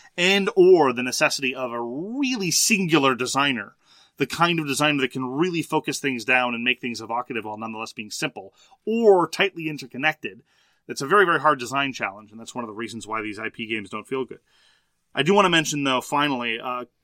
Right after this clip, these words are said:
bit of optimism. I'm very, very much looking forward to two I G-,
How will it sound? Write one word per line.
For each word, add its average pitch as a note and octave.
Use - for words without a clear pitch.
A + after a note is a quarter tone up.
bit B2+
of A#2
optimism. A2+
I'm G#2+
very, D3
very C#3
much A#2+
looking A#2+
forward A2+
to -
two B2
I G#2+
G-, G#2+